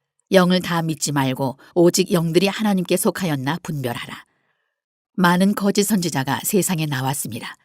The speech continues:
이로써 너희가 하나님의 영을 알지니 곧 예수 그리스도께서 육체로 오신 것을 시인하는 영마다 하나님께 속한 것이요, 예수를 시인하지 아니하는 영마다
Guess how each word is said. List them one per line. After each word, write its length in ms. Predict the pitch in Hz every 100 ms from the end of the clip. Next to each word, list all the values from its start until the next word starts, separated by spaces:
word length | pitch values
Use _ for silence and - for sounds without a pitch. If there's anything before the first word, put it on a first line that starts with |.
| _ _ _ _ _ _ _
이로써 560 | 170 156 - 147 - - _ -
너희가 260 | 185 170
하나님의 460 | 185 208 185 180 175
영을 280 | 160 156 160
알지니 580 | 143 131 - 127 117 - _ _
곧 180 | 180 175
예수 360 | 196 196 - 196
그리스도께서 720 | - 175 170 147 - 143 151 - -
육체로 400 | 185 - 202 180
오신 240 | 160 160
것을 260 | 156 156 160
시인하는 520 | - 202 185 165 160
영마다 440 | 139 127 117 135 - -
하나님께 480 | 208 190 175 165 160
속한 360 | - - 147
것이요, 340 | 117 - 104 - _ _ _ _ _ _ _ -
예수를 400 | 190 185 196 196
시인하지 460 | - 214 190 175
아니하는 440 | 156 151 165 190 180
영마다 420 | 143 131 117